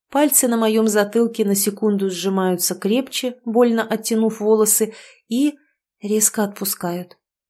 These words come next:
Бьорк отшатывается от меня, как от прокажённой, хмуря брови. Медленно встаёт, соскользнув ладонью по моему бедру,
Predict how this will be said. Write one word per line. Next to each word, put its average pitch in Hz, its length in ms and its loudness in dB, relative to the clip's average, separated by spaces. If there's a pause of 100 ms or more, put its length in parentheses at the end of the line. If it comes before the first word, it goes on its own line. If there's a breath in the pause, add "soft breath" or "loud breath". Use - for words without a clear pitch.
(360)
Бьорк 196 420 0
отшатывается 196 760 -2
от 202 140 -4
меня, 196 300 0
как 202 260 -10
от 208 140 -6
прокажённой, 208 680 0
хмуря 196 380 2
брови. 185 480 -2 (500)
Медленно 190 440 2
встаёт, 190 600 -2 (120)
соскользнув 208 760 0
ладонью 196 520 0
по 202 120 -4
моему 196 340 2
бедру, 196 440 0